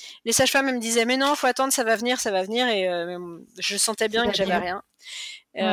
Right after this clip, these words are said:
Speaker 2: Ouais.
Speaker 1: il y a une des sages-femmes qui m'a dit : « Tu sais, avec tout ce que t'as vécu, euh, faut surtout pas que tu te mettes à pression, euh, stresse pas ton corps en, en, en plus, parce que si tu commences à allaiter maintenant et que tu dois reprendre la chimie dans une semaine, il va falloir que tu le sèvres et que toi-même,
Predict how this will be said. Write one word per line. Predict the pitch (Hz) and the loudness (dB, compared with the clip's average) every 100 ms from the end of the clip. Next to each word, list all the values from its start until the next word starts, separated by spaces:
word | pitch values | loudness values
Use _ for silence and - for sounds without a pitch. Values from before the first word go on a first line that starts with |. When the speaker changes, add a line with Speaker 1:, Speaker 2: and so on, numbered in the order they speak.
| 185 | 2
Speaker 2:
Ouais. | 185 | 2
Speaker 1:
il | |
y | 202 | 2
a | |
une | 247 | 2
des | 240 | 2
sages-femmes | 247 233 247 | 2 2 0
qui | 233 | 0
m'a | 202 | -2
dit : « | 196 202 | -4 -6
Tu | 220 | 0
sais, | 247 | 2
avec | 233 202 | 2 0
tout | - | -6
ce | - | -8
que | 240 | -6
t'as | 208 | -4
vécu, | 190 - 254 240 | -4 -6 -4 -2
euh, | 190 185 180 | 0 -2 -6
faut | 190 202 | -8 -8
surtout | 190 226 - | -8 -8 -8
pas | 220 226 | -8 -8
que | |
tu | 220 | -8
te | 214 | -8
mettes | 196 | -6
à | 180 | -6
pression, | - 202 - 190 196 | -6 -6 -6 -8 -8
euh, | 170 160 151 147 - - _ - - - | -10 -10 -12 -14 -18 -20 _ -18 -18 -12
stresse | - - - 247 - | -6 -2 0 2 2
pas | 254 | 0
ton | 240 226 | 0 -2
corps | 240 226 | -2 0
en, | 208 202 | 0 -2
en, | 196 | -2
en | 208 180 208 | -2 -2 -4
plus, | - 349 | 0 0
parce | - 220 | 0 -2
que | - | -2
si | 208 240 | -4 -4
tu | 247 | -4
commences | 269 254 254 | -2 2 4
à | |
allaiter | 226 220 220 | 4 4 2
maintenant | 226 214 233 247 254 | -2 -2 -2 -2 0
et | 214 | -2
que | - | -4
tu | - | -8
dois | 208 202 202 196 196 190 190 | 0 4 6 6 6 6 4
reprendre | 196 - 214 | 0 -4 -2
la | |
chimie | 208 220 | -2 -2
dans | 214 | -4
une | 208 208 | -4 -4
semaine, | 214 226 240 | -2 0 0
il | |
va | 185 | -2
falloir | 190 180 - | -2 -4 -4
que | 196 | -6
tu | - 196 185 | -8 -8 -6
le | 185 | -2
sèvres | - 233 277 311 247 | 2 4 4 4 0
et | |
que | 196 | -2
toi-même, | 202 - 226 233 233 214 | -4 -2 0 0 -2 -4